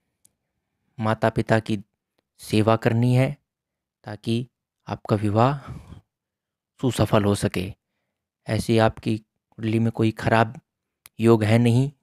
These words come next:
जिससे आपको चिंता करने की ज़रूरत है। वैसे भी वृश्चिक राशि वाले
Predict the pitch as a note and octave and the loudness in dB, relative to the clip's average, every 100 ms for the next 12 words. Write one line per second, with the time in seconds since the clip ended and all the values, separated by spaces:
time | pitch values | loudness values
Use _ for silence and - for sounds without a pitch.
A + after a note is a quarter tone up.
0 | A#2+ A2 - A2 - G#2+ A2+ A2 A2+ A2+ | -14 -14 -6 -6 -4 -4 -2 -2 0 0
1 | A2 A2 A2 A#2 - B2 C#3 _ _ _ | 0 0 2 2 0 -2 -2 _ _ _
2 | - _ - A2 A2+ B2 A#2+ A#2+ A#2 A2+ | -20 _ 0 0 2 2 4 2 2 0
3 | - C3 A#2 A#2 - A#2 A#2 B2+ | -2 -2 2 0 0 2 2 2